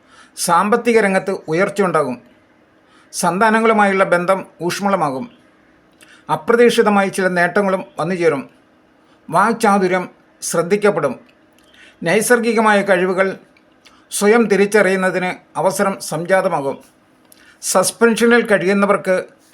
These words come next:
വീണ്ടും ജോലിയിൽ പ്രവേശിക്കുവാൻ സാധിക്കുന്നതായിരിക്കും. കായിക മേഖലയിൽ നേട്ടങ്ങൾ ഉണ്ടാകും. അനാവശ്യമായ ചെലവുകൾ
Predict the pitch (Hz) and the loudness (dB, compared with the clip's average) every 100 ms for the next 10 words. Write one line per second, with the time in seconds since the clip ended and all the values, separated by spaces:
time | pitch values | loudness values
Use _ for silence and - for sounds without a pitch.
0 | _ _ - 170 220 226 202 180 190 208 | _ _ -4 0 2 2 2 2 4 2
1 | 196 180 185 - 170 185 180 123 - - | 2 0 -2 -4 -2 -2 -2 -6 -16 -6
2 | 165 170 175 190 190 175 160 160 143 135 | 0 0 0 -2 0 2 2 0 -2 -6
3 | - _ _ - _ _ _ - 165 190 | -8 _ _ -20 _ _ _ -4 0 2
4 | 226 233 202 185 185 185 185 - _ - | 4 4 4 2 0 0 -2 -8 _ -8
5 | 147 180 185 202 202 202 160 170 156 131 | -4 -2 0 0 0 -2 0 2 2 -2
6 | - _ _ _ _ _ _ _ - - | -6 _ _ _ _ _ _ _ -20 -20
7 | - - 170 208 226 233 233 214 214 190 | -12 -2 2 4 4 4 4 2 2 0
8 | 185 190 196 | 2 2 0